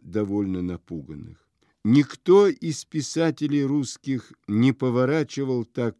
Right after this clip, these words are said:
каменными сердцами нашими, как ты. Чего тебе недостает? Маленького снисхождения к слабым.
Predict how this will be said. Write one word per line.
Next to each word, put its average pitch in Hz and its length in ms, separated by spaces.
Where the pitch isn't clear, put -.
каменными 120 640
сердцами 113 800
нашими, 104 580
как - 320
ты. - 340
Чего 165 420
тебе 160 320
недостает? 123 960
Маленького 156 920
снисхождения 110 1160
к - 80
слабым. 87 680